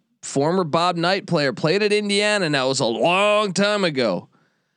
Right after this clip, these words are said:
But I thought one of the best things he did was, or not he, but, uh, the university did, was bringing Thad Matta to be with him,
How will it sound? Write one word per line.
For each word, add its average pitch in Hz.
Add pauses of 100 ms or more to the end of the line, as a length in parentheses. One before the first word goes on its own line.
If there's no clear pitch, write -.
(260)
But 120
I 120
thought 147
one 147
of 135
the 131
best 175
things 160
he 175
did 151
was, 135
or 120
not 95
he, 139
but, 120
uh, 117
the 117
university 135
did, 117
was 127
bringing 135
Thad 143
Matta 131
to 139
be 127
with 139
him, 165